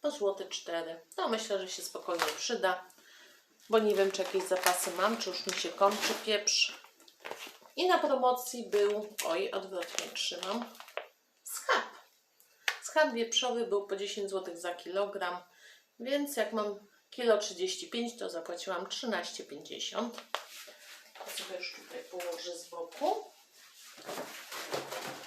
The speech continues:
Jeszcze na, z pomarańczową metką kupiliśmy Wojtkowi kolorowankę z piętnastu na siedem pięćdziesiąt, ale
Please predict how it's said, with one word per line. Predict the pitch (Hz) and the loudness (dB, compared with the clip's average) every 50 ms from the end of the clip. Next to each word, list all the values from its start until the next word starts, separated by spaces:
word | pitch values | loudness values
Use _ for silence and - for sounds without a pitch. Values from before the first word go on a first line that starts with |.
| - - - - - - - - - - - - - - - - | -16 -18 -20 -20 -20 -18 -14 -12 -10 -8 -8 -8 -10 -10 -8 0
Jeszcze | 240 277 320 320 - 330 | 4 4 4 6 6 4
na, | 302 277 262 262 233 - 220 | 6 6 6 6 6 4 2
z | - | 0
pomarańczową | - 262 247 247 240 240 226 240 254 254 269 247 | 0 0 4 4 4 4 4 2 2 2 2 2
metką | 233 233 233 - - 247 233 | 2 0 0 -2 -2 -2 -2
kupiliśmy | - - - - - - 220 220 220 214 202 202 208 202 - - - 196 196 202 196 | -2 -4 -14 -16 -10 -6 -4 -4 -4 -4 -4 -6 -6 -6 -8 -8 -4 -2 -2 -2 -2
Wojtkowi | 190 226 233 233 233 - - 226 196 196 196 - | -2 -2 -4 -4 -4 -4 -6 -4 -4 -4 -6 -4
kolorowankę | - 226 214 214 202 202 196 196 202 196 196 196 196 - - 185 185 180 180 180 | -2 0 0 0 0 0 0 0 2 0 0 0 -4 -10 -10 -10 -8 -8 -8 -8
z | - - - | -8 -8 -4
piętnastu | - 220 208 - 220 214 220 220 - - - - 202 | -4 -4 -2 0 0 0 0 0 -2 -6 -6 -4 -4
na | 196 190 | -2 -2
siedem | 190 - - 196 208 196 196 | -2 -4 -4 -4 -6 -6 -6
pięćdziesiąt, | - 190 196 196 202 196 - - 208 196 - | -6 -6 -6 -6 -6 -6 -6 -6 -6 -6 -6
ale | 185 185 185 190 | -8 -6 -6 -8